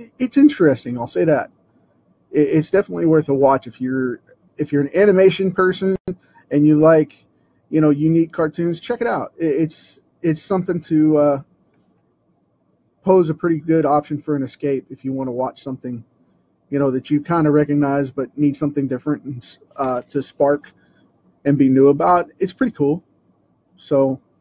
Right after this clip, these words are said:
thanks for that recommendation, Matt. I appreciate it, 'cause I've been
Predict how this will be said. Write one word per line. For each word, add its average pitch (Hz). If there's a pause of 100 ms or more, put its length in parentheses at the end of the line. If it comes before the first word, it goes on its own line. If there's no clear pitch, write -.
(360)
thanks 175
for -
that 165
recommendation, 151
Matt. 135
I 135
appreciate 139
it, 135 (500)
'cause 151
I've 160
been 151